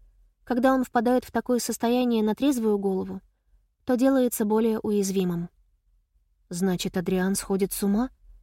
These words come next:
К этому осложнению я не была готова. «Не совсем», Джилл поджала губы и задумалась.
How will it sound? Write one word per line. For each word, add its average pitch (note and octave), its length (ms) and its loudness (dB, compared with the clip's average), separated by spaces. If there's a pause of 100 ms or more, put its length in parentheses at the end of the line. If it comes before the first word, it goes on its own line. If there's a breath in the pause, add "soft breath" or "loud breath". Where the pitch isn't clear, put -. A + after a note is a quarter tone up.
(480)
К - 80 -6
этому G#3 300 0
осложнению A3+ 720 0
я G3 120 0
не F#3 100 0
была G3 260 0
готова. D#3+ 440 -8 (840)
«Не A#3 200 2
совсем», G#3 580 -4 (420)
Джилл F#3+ 220 0
поджала F3+ 380 -2
губы F#3+ 300 0
и F3+ 40 -2
задумалась. F3 640 -4